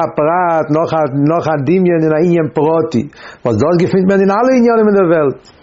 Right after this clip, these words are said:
יעדער פרט קען מען געפינען אין דעם ענין טוב און זאגן,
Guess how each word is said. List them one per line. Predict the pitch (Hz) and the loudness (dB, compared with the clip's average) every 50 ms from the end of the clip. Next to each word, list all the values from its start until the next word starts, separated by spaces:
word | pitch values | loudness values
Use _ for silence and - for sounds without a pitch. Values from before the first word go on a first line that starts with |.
| _ _ 139 | _ _ -2
יעדער | 170 214 202 190 208 - - | 0 0 2 0 0 0 0
פרט | 202 214 226 233 226 | 0 0 0 -2 0
קען | 226 190 190 | 0 0 2
מען | 202 202 185 | 2 2 2
געפינען | 185 - - 190 196 190 | 0 0 0 0 0 2
אין | 180 180 | 2 2
דעם | 165 165 160 151 | 0 0 2 2
ענין | 175 185 180 170 147 123 - - | 2 2 2 2 0 -2 -2 0
טוב | 143 139 151 170 185 170 | 0 2 2 2 2 2
און | 170 180 165 151 | 2 2 2 2
זאגן, | 196 233 233 208 | 2 2 2 2